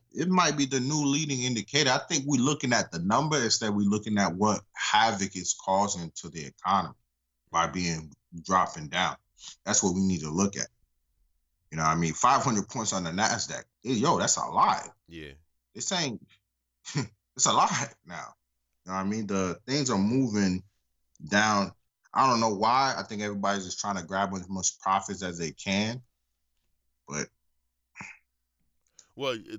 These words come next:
Speaker 2: to your point about the dips being bought, I used, if you look at Friday, so,
Speaker 1: Yeah.
Speaker 2: you know, they dipped, the Nasdaq really fell a lot, like, during the day trading, and then it came back
Speaker 1: Mm-hmm.
Speaker 2: up.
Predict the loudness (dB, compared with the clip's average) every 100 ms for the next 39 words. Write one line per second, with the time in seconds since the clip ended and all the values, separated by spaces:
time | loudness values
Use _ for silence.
0 | -12 -12 -10 -10 -10 -12 -10 -10 -12 -12
1 | -12 -18 -14 -12 -12 _ -20 -20 _ _
2 | -14 -14 -16 -8 -6 -6 -8 _ _ _
3 | _ -16 -16 -16 -16 -16 -16 -10 -10 -8
4 | -10 -10 -14 _ _ -10 -4 -4 -4 -8
5 | -14 -20 -20 _ _ _ _ _ -10 -8
6 | -8 -10 -14 -18 _ _ -14 -10 -10 -6
7 | -6 -6 -6 -8 -8 -12 -8 -6 -6 -6
8 | -6 -8 -10 _ _ _ -16 -10 -10 -10
9 | -14 -12 -10 -10 -12 -10 -8 -8 -10 -14
10 | -14 -20 -20 -12 -10 -10 -14 -14 -6 -6
11 | -6 -10 -8 -8 -8 -16 -20 _ _ _
12 | -12 -10 -10 -14 -8 -4 -2 -2 0 0
13 | -2 -8 -10